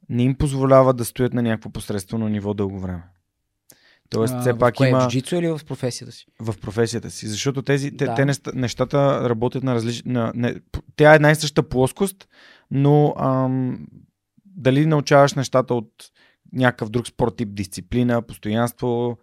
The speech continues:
Speaker 1: целеустременост, това да търсиш, а, помощ, когато не знаеш нещо,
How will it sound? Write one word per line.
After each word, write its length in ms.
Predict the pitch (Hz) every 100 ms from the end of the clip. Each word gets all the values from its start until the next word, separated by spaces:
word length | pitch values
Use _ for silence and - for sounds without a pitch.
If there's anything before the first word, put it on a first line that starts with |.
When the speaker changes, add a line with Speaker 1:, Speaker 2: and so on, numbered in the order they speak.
| -
Speaker 1:
целеустременост, 880 | 117 104 - 104 113 123 127 120 - _ - - _
това 120 | 123
да 100 | 127 120
търсиш, 480 | 123 120 117 -
а, 320 | 131 123 117 113
помощ, 280 | - 120 117
когато 340 | - 113 113 120
не 100 | 117
знаеш 300 | 110 113 107
нещо, 400 | 110 107 135